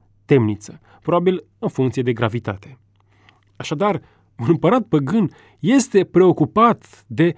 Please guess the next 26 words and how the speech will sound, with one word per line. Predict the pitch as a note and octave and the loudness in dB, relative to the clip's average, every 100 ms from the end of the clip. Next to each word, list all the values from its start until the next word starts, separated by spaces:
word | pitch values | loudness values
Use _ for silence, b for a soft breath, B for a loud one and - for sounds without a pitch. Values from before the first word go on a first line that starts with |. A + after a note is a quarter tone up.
| b b _ _ _ _ _ _ | b b _ _ _ _ _ _
respectarea | - F3 - - D#3+ - G3+ G3+ G#3 G3+ - _ _ _ _ | 0 0 0 0 -2 0 -2 2 0 -2 -10 _ _ _ _
legii | - C3 F3+ D3 D#3+ F3 - | -2 2 4 2 -2 -6 -4
lui | C#3 | 0
Dumnezeu. | C#3 D#3+ D3 C3+ G2 - | 4 4 4 2 0 -6
Era | - A2+ | -6 -2
numai | A#2+ C#3 | 2 4
normal | D3 G3+ A#3+ | 4 4 2
să | - | 0
fie | C3 | -2
preocupat | B2 A#2+ G2+ F3+ | -2 -2 -2 -4
de | A#2+ | -4
respectarea | - A#2 B2 A#2 | -6 -8 -4 0
legii | B2 C#3+ | 0 0
sale, | - C#4 C#3+ G2 - _ _ _ - | 0 0 -2 -6 -16 _ _ _ -2
pentru | C3+ | 0
că | C3 | 0
tocmai | C3 C#3 | 0 0
de | C3 | 0
aceea | E3 D3 | 2 2
era | C3+ | 2
împărat, | A#2 B2+ C#3+ - - | 0 0 0 -2 -8
el | A#2+ | -8
trebuia | A#2 B2 | -4 -4
să | - | -4
controleze | A#2 - C3+ A#2 B2 F3 B2 A2+ | -4 0 0 2 2 2 2 -4
imperiul. | C3+ A2 B2+ A2+ G2+ | -4 -2 0 0 -2